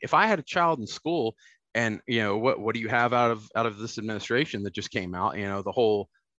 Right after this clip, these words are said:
uh, uh, notice from the F B I to parents, which, yeah, there are some couple crazy cases out there where parents showed up and they were threatening the school boards. And yes, these people are assholes, you know, but the F B I, out of all the shit they have to worry about that's going on in the world,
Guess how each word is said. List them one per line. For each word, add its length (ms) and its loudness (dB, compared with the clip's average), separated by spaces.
uh, 300 0
uh, 180 -2
notice 340 2
from 140 -2
the 140 0
F 160 -2
B 120 -2
I 420 4
to 100 -10
parents, 600 -2
which, 340 -2
yeah, 220 4
there 140 4
are 40 0
some 160 -6
couple 280 -2
crazy 300 -2
cases 380 -4
out 140 2
there 120 -2
where 120 -8
parents 320 -8
showed 180 -2
up 160 -4
and 100 -8
they 60 -6
were 120 -6
threatening 360 -4
the 60 -6
school 280 -6
boards. 300 -4
And 100 -2
yes, 240 2
these 140 -6
people 240 -4
are 100 0
assholes, 520 -4
you 80 -6
know, 140 -2
but 160 2
the 80 6
F 120 4
B 140 2
I, 280 6
out 80 -4
of 60 0
all 100 4
the 80 2
shit 320 -2
they 100 2
have 140 0
to 80 -6
worry 220 4
about 260 -2
that's 140 -20
going 220 -4
on 100 -2
in 60 -6
the 40 -8
world, 380 0